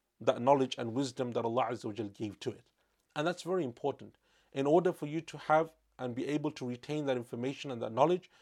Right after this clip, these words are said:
your heart must be soft. And if you understand this, you understand one of the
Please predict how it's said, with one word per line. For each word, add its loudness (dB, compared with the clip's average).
your 4
heart 2
must -10
be -10
soft. -4
And -2
if -4
you 0
understand -2
this, -6
you -4
understand -4
one 2
of -2
the 2